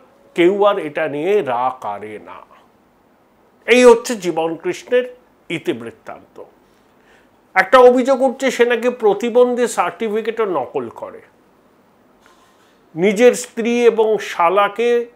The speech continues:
বাড়ি থেকে এক মিনিট, পাঁচ মিনিট দূরত্বে চাকরি দিয়েছে। মেয়ে পড়ে কার্শিয়াংয়ের কোনো কনভেন্ট স্কুলে।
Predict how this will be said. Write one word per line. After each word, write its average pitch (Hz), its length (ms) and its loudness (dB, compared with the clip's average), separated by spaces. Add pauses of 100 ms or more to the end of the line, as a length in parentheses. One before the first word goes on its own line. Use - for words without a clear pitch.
(120)
বাড়ি 175 300 0
থেকে 208 340 -4
এক 170 380 -6
মিনিট, 220 280 -4 (100)
পাঁচ 170 300 -8
মিনিট 190 260 -6
দূরত্বে 165 520 -8
চাকরি 123 420 -12
দিয়েছে। 87 420 -20 (1400)
মেয়ে 202 380 8
পড়ে 240 580 4 (200)
কার্শিয়াংয়ের 202 720 0
কোনো 180 280 -6
কনভেন্ট 127 500 -8
স্কুলে। - 440 -20